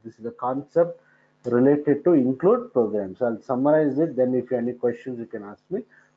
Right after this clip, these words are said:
What is an include program? It is another repository object.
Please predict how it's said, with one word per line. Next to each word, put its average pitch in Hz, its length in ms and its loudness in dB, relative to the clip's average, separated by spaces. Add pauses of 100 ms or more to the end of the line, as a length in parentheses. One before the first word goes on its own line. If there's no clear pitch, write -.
What 143 260 2
is 170 100 2
an 160 140 2
include 143 460 0
program? 143 480 2 (380)
It 123 160 -4
is 127 140 2
another 151 520 2 (160)
repository 143 760 0
object. 120 640 -4